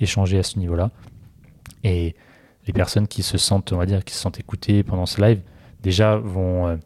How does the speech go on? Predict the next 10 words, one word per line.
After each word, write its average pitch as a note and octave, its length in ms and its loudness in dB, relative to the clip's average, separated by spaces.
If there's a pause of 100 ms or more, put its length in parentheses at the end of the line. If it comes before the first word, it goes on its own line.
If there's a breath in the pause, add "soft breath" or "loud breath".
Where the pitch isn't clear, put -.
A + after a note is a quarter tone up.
(720 soft breath)
on F#2 60 -4
va F2+ 60 4
dire, F#2 200 2
vont, F2+ 420 -2
euh, G2+ 280 -4 (100)
vont F#2 140 -4
s'attacher A#2+ 360 0
davantage G2+ 500 0
à F#2+ 120 -2
vous, A2 200 -2